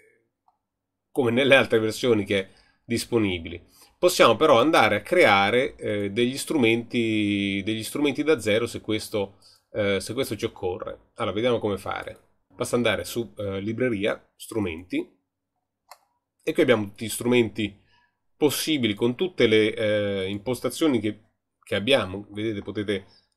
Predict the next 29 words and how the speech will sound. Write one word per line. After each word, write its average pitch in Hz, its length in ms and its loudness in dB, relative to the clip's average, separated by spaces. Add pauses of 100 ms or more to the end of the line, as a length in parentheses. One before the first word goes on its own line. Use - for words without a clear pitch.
eh, 101 280 0
cambiare, 113 800 4
eh, 98 360 -4
l-, 90 280 -6
l'estensione 101 760 2
standard, 113 520 0
l'estensione 95 420 -8
a-, 92 640 -6
a-, 98 320 -6
avanzata, 101 760 -2
insomma, 95 380 -10 (420)
la, - 100 -14
la 92 640 -14
trasposizione, 107 640 -4
tutto 151 240 -4
quello 110 140 2
che 95 100 -4
volete. 90 480 -10 (420)
Diciamo 151 160 4
che 120 80 2
vogliamo 123 420 2
creare 117 520 2
un, 101 340 -4
eh, 98 340 -4
qualcosa 117 600 2
di, 98 420 -4
eh, 95 800 -6
di 101 120 -6
diverso. 107 720 -4